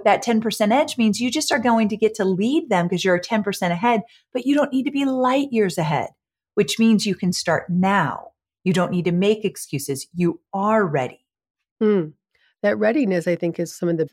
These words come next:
Speaker 2: biggest blocks to people who are starting a business or even just taking a leap or just doing something different. W-,
Speaker 1: Yes.
Speaker 2: what is it that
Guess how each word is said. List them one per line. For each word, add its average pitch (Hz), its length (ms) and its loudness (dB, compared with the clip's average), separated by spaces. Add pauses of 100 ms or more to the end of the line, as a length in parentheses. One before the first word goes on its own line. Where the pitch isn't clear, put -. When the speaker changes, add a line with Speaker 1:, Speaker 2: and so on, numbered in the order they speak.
Speaker 2:
biggest 165 340 -2
blocks 139 440 -4
to 175 120 -6
people 160 420 -4
who 143 300 -2 (400)
are 165 200 -4
starting 175 380 0
a 165 40 0
business 247 440 2
or 160 360 -2 (260)
even 214 220 2
just 180 240 -6
taking 185 480 0
a 165 240 -4
leap 185 560 -2
or 160 300 -2 (440)
just 196 380 -8
doing 190 260 2
something 170 380 -2
different. 151 480 -6 (720)
W-, 202 160 -8
Speaker 1:
Yes. 190 220 4
Speaker 2:
what 254 100 2
is 349 220 2
it 233 160 -2
that 196 180 -2